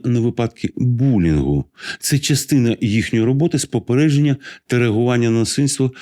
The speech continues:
в освітньому середовищі. Також у нас існує ювенальна превенція. Це ще один спеціальний напрямок діяльності Нацполіції, що опікується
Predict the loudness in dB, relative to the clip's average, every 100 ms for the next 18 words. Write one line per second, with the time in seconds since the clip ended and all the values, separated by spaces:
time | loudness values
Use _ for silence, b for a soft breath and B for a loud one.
0 | B -4 -2 -2 -4 0 0 0 0 -2
1 | 0 -2 -2 -6 -10 -18 _ _ _ _
2 | _ _ B B _ -2 2 4 4 2
3 | -2 0 0 0 B B 0 2 2 2
4 | 2 0 0 -2 0 -2 -2 -6 -8 -10
5 | _ B B -10 -2 -2 0 0 2 0
6 | -2 -4 -2 -4 -2 0 0 2 0 0
7 | 2 0 0 0 2 2 -2 -2 -2 -2
8 | -4 -4 -4 -4 -6 B B -8 -2 -2
9 | -2 -4 -4 -2 -2 -2